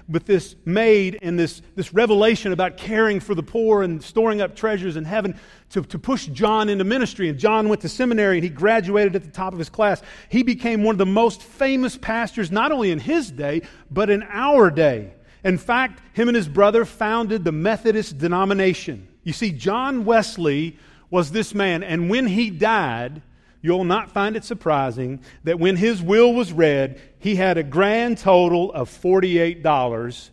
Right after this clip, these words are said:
to his name. You see, he understand,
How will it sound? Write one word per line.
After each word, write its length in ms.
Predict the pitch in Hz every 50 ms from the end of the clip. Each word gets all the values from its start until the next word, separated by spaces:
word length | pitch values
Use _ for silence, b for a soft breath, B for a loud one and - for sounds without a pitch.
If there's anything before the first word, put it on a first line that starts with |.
| _ -
to 100 | - 123
his 160 | 123 117 127
name. 360 | 147 135 127 113 101 92 90 - _ _ _ _ _ _ _ _ _ _ _ _ _ _ - B B B B B B B
You 100 | 190 190
see, 200 | - 247 240 208
he 180 | 202 254 285
understand, 840 | 269 233 262 285 294 285 - - - 262 240 233 233 233 240 196 175